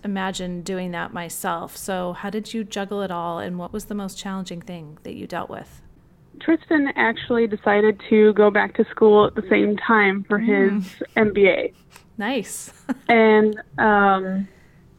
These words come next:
Speaker 2: we ki-, we had talked about it, and, uh, we're like, "You know, why don't we just do this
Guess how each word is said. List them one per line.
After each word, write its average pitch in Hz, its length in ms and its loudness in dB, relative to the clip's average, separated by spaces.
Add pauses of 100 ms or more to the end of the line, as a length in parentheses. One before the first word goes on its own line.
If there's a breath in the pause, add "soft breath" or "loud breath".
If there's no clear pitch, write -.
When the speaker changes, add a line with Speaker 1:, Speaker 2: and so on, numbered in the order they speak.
(120)
Speaker 2:
we 262 140 8
ki-, 277 180 4
we 285 100 8
had 302 120 6
talked 240 240 0
about 233 240 4
it, 240 160 2
and, 226 280 -2 (220)
uh, 214 500 2 (440)
we're 233 120 2
like, 220 200 2
"You 240 80 0
know, 233 140 4
why 226 160 2
don't 269 140 2
we 277 100 -4
just 247 200 2 (320)
do 262 180 8
this 262 200 6